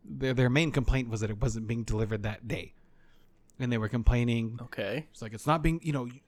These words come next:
Speaker 1: said it was gonna be delivered today. It's not. I want a refund. Like, I've had such a shitty week." But then they, they ended their <laughs> email with, like, "Namaste." I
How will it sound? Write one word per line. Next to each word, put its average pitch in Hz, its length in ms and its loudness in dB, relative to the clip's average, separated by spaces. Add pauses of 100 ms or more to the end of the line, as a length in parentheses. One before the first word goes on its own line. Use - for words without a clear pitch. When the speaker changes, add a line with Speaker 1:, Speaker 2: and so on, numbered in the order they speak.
(100)
Speaker 1:
said 226 240 0
it 226 40 6
was 214 100 4
gonna 220 100 -2
be 214 100 -4
delivered 214 240 0
today. 202 420 -4
It's - 220 -12
not. 208 400 2 (100)
I 143 80 -4
want 151 160 -4
a 127 40 -10
refund. 208 680 -4
Like, 147 180 -6
I've 151 140 0
had 165 240 -4 (160)
such - 240 -2
a - 20 0
shitty 151 340 4
week." 208 360 0 (680)
But 160 140 6
then 156 80 2
they, 143 160 0
they 139 220 -2
ended 180 240 4
their 147 160 6
<laughs> - 40 -14
email 151 300 2
with, 123 220 -4
like, 120 140 -6
"Namaste." 117 640 0 (400)
I 180 200 4